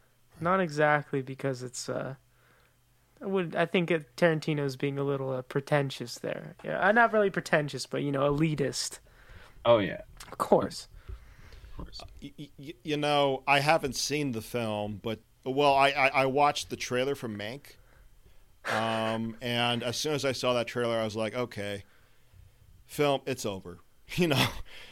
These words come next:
Speaker 3: uh, because it, it's, it's so, because David Fincher, you know, he, he's such a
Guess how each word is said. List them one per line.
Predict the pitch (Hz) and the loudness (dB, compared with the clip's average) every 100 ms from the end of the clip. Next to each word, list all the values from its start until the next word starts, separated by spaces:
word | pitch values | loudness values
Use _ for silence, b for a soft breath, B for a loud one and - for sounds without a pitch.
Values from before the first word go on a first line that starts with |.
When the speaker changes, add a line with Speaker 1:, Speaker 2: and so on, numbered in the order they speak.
| B | B
Speaker 3:
uh, | - | 0
because | 135 143 147 143 | 0 2 2 2
it, | 147 143 147 | 2 2 2
it's, | 139 - - | 0 0 -2
it's | 143 131 | -2 0
so, | - - 156 156 | -2 2 0 0
because | 131 143 135 117 | -6 -2 0 -2
David | - 147 160 131 | 0 2 2 0
Fincher, | 135 131 123 110 | -4 -4 -4 -2
you | 110 | -2
know, | 107 | -2
he, | 117 120 | -2 -4
he's | 107 120 - | -4 -6 -2
such | 131 - | -4 -2
a | 123 113 107 101 | -2 0 -2 -4